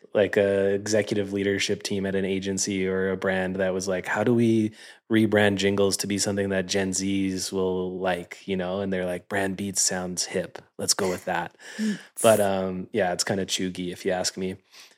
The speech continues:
Speaker 1: Um, but also chuggy may be outdated already, and now I sound silly.
Speaker 2: No, I think chuggy's still in.
Speaker 1: Cool.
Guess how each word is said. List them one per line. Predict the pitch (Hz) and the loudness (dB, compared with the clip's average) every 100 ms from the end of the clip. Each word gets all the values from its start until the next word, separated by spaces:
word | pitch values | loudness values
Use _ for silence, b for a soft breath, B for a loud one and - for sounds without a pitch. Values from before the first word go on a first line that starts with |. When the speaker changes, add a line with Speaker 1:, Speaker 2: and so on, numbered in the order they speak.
| b - | b 2
Speaker 1:
Um, | 120 117 110 110 - _ _ | 4 4 2 -2 -6 _ _
but | 127 | 8
also | 120 123 123 113 | 8 8 6 4
chuggy | - 120 107 101 98 | 2 2 2 0 0
may | 95 95 | 0 2
be | 95 | 2
outdated | 95 92 92 92 | 2 2 0 0
already, | 90 90 92 | 0 0 -2
and | 90 | -4
now | 90 | -4
I | 87 95 | -4 -4
sound | - 87 - | -4 -6 -6
silly. | - - 139 - | -6 -8 -6 2
Speaker 2:
No, | 226 | 4
I | 196 | 6
think | 226 233 | 2 0
chuggy's | - 190 180 | 0 0 -2
still | - 165 | 0 0
in. | 160 160 175 - _ | 0 0 -4 -6 _
Speaker 1:
Cool. | 151 139 101 | 6 8 6